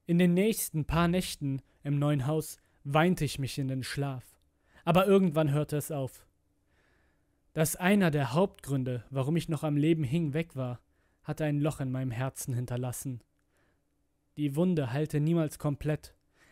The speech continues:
aber der Schmerz wurde irgendwann weniger und weniger. Allerdings hatte ich immer noch Kontakt mit meiner besten Freundin.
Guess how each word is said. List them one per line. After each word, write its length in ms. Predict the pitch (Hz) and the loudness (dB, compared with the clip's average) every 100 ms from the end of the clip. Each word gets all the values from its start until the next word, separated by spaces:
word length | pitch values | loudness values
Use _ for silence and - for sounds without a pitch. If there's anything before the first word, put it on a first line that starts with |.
| - | -2
aber 140 | 160 | 4
der 120 | 185 | 4
Schmerz 520 | 180 - 180 175 - 147 | 4 2 2 0 -2 -2
wurde 160 | 156 | 0
irgendwann 500 | 160 165 160 151 147 | 0 -2 -2 -2 -2
weniger 400 | 139 175 170 147 | 0 -2 -2 -4
und 180 | 139 127 | -6 -4
weniger. 480 | 143 151 120 117 113 _ _ _ _ _ _ _ _ - | -4 -4 -6 -10 -12 _ _ _ _ _ _ _ _ -4
Allerdings 480 | 165 190 180 214 - | 4 6 6 4 2
hatte 140 | 185 | -2
ich 100 | 165 | 0
immer 160 | 190 185 | 2 2
noch 160 | 165 | 2
Kontakt 480 | - 147 - 165 - | -2 -2 -2 -4 -4
mit 100 | 123 | -8
meiner 220 | 135 131 | -4 -4
besten 340 | 127 131 - 139 | -4 -6 -8 -12
Freundin. 480 | - 139 135 131 | -6 -4 -4 -4